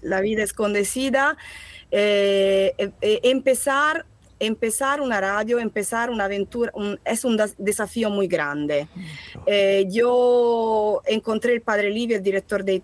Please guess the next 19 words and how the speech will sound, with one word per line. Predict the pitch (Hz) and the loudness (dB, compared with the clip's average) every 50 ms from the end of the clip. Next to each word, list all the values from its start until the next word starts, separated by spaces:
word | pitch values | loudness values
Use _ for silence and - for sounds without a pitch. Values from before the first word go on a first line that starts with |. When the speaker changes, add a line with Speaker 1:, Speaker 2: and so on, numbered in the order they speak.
| - - | -6 -4
Speaker 1:
de | 185 185 185 | -2 0 0
Radio | 185 180 185 180 | 0 0 0 0
María | 180 180 180 180 180 | 0 0 0 0 0
Italia, | 175 - 214 220 220 220 220 220 220 220 220 | 0 -2 -2 0 0 0 0 0 0 0 0
Speaker 2:
Sí. | 131 147 | 0 -2
Speaker 1:
hace | 190 185 - - 190 185 | -2 -2 -4 -4 -2 -2
una | 185 180 180 175 | -2 -2 -2 -4
semana | - - 185 185 190 202 214 220 220 233 240 233 233 226 - - | -4 -4 -2 0 0 0 0 0 0 0 0 0 -2 -2 -4 -4
y | 208 196 190 185 | -2 -2 0 0
no, | 190 190 180 185 147 | 0 0 -2 -2 -4
me | 120 170 190 185 180 | -2 0 0 0 0
dio | 175 208 214 220 214 208 202 | 0 2 2 4 4 4 2
mucha, | 208 214 220 214 - - 208 190 185 | 2 0 -2 -2 -2 0 0 0 0
mucho | 185 190 196 190 - 208 190 | -2 -4 -6 -4 -4 -4 -2
coraje, | 190 180 175 180 190 202 208 208 202 202 208 196 190 190 185 | -2 0 0 2 2 0 0 0 -2 -2 0 0 2 2 2
un | 190 190 185 | 2 2 0
empuje | 180 185 185 - - 240 240 247 240 214 220 214 202 196 190 185 - - - - - - - - - - | 0 -2 -2 -4 -4 -2 -2 0 0 0 0 2 4 4 2 2 0 -6 -16 -16 -16 -16 -16 -18 -10 -4
para | - 196 190 190 185 185 185 185 185 185 180 180 180 180 175 - - - | 0 0 2 2 2 2 2 2 2 2 2 0 0 -2 -4 -8 -12 -6
pro-, | - 196 202 196 | -2 0 0 0